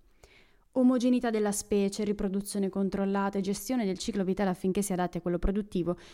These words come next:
sono meccanismi tipici dell'allevamento. Azioni sistematicamente riprodotte per incastrare fatti di natura in un vasetto da vendere in media a dieci euro al chilo.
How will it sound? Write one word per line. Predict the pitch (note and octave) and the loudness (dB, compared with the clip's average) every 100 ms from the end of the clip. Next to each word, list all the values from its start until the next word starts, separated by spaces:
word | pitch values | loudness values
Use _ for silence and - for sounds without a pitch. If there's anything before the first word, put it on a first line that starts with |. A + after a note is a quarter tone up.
| - | -20
sono | - A3 G#3 | -6 0 4
meccanismi | G3+ G3+ A3 A3+ G#3+ G#3 | 4 2 0 2 2 0
tipici | F3+ F3+ F3 F#3 | -2 -2 0 0
dell'allevamento. | E3+ D#3+ D#3+ D#3 - G3+ G3 - - - - - - - | 0 0 0 -2 -6 -8 -8 -14 -18 -20 -20 -20 -8 -4
Azioni | A#3 E4 D4+ | 0 4 4
sistematicamente | G#3 A#3 A#3+ A3+ A#3+ C4+ C#4+ A3 | 4 0 0 0 0 0 2 2
riprodotte | G#3+ C4+ C4+ D#4 A#3+ | 2 2 0 0 0
per | G#3+ | 2
incastrare | G#3+ G#3 G#3+ - B3 F#3 | 0 -2 -4 -2 0 -2
fatti | - C4+ A#3 | -2 -2 0
di | G#3 | 0
natura | B3+ B3 A#3 | 0 2 2
in | G#3+ | 2
un | F#3+ | 2
vasetto | G3+ A3 G3+ | 2 0 0
da | G3+ | 0
vendere | G3+ F3+ F#3+ G#3 | 2 2 2 0
in | F#3+ | 0
media | E3+ E3+ - | 0 0 0
a | G3+ | 0
dieci | G#3 G3 | 0 0
euro | E3 | -4
al | D#3 | -4
chilo. | - - E3+ | -8 -8 -8